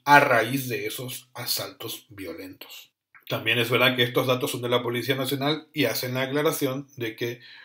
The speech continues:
no todos los casos de asaltos en moto, por ejemplo, están denunciados. La mayoría de la gente ya ni denuncia, porque ¿para qué? No se va a hacer nada,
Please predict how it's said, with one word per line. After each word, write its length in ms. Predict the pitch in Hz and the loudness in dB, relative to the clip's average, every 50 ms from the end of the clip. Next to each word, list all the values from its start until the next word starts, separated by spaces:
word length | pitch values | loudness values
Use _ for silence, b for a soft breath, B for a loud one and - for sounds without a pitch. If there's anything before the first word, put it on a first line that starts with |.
| B B B | B B B
no 560 | - 123 127 131 127 123 117 117 120 - - _ _ _ _ | -8 -4 -2 0 2 2 0 0 -2 -6 -14 _ _ _ _
todos 520 | - 127 113 110 107 107 110 110 - - 117 | 0 2 2 2 2 0 -2 -2 -4 -4 -4
los 200 | 120 113 - - | -4 -4 -4 -6
casos 500 | - 113 101 - - 117 120 - - 113 | -6 -8 -8 -6 -8 -8 -8 -10 -10 -6
de 120 | 110 117 | -4 -4
asaltos 640 | 113 113 - - 113 98 101 95 - 110 110 - - - | -2 -2 -2 -2 -4 -4 -6 -8 -8 -8 -8 -8 -10 -10
en 180 | 104 98 98 95 | -12 -14 -12 -8
moto, 340 | 117 120 131 127 123 110 107 | -4 -2 -2 -2 -2 -4 -4
por 120 | 117 110 | -6 -8
ejemplo, 340 | - - 117 117 123 139 139 | -6 -8 -10 -6 -4 -4 -4
están 340 | - - - - 110 104 104 | -4 -4 -10 -12 -14 -12 -12
denunciados. 640 | 101 98 95 - - - 196 180 131 98 - - - | -14 -16 -14 -6 0 2 2 2 2 0 -4 -8 -14
La 100 | - - | -18 -18
mayoría 280 | - - 107 107 120 | -16 -16 -12 -6 -4
de 60 | 120 123 | -2 -2
la 80 | - | 2
gente 240 | - 131 127 127 120 | 2 2 0 2 -2
ya 120 | 123 117 | -2 -2
ni 120 | 123 131 131 | -2 0 -2
denuncia, 500 | 120 107 127 143 151 143 - - - - | -2 0 2 2 2 2 -2 -6 -10 -12
porque 160 | - - - | -18 -20 -18
¿para 240 | - - - - - | -16 -14 -14 -10 -4
qué? 180 | - 139 135 | -2 -2 0
No 120 | 127 113 107 | 0 -4 -6
se 120 | - 120 | -6 -6
va 80 | 110 113 | -6 -4
a 40 | 107 | -4
hacer 160 | 120 113 120 | -4 -4 -2
nada, 300 | 123 131 147 180 - | 0 2 2 2 0